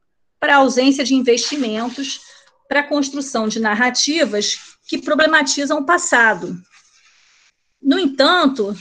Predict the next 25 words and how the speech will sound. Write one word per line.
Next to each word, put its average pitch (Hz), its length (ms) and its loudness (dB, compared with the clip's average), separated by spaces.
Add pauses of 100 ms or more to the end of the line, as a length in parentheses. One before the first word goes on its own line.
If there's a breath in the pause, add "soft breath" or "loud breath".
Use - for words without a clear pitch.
(160)
tal 359 200 2
suposição 269 840 -2
parece 302 380 2
não 339 220 -2
se - 100 -14
confirmar, 311 800 -4 (560)
quando 370 160 -6
observamos 269 680 2
crescentes 294 640 2
fluxos 302 520 -2
turísticos 233 840 -2
em 339 140 -4
lugares 285 380 2
de 302 80 0
memória 285 340 4
traumática, 277 800 0 (380 soft breath)
caso 302 260 2
de - 120 -6
campos 262 320 -2
de - 80 -8
concentração, 214 1080 -6 (240 loud breath)
museus 254 440 4
de 269 60 -2
períodos 226 360 2
autoritários, 208 1200 0